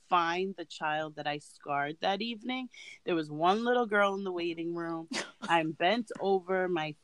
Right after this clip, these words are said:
Speaker 1: face, I'm like, "I can't deal."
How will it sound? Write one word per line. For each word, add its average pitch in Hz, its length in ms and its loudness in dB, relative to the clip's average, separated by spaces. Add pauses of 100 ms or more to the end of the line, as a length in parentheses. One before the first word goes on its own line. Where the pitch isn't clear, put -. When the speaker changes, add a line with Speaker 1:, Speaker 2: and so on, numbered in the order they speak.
(100)
Speaker 1:
face, 196 440 2
I'm 165 200 -4
like, 147 260 -6 (140)
"I 170 160 -8 (120)
can't 220 400 0 (160)
deal." 180 420 4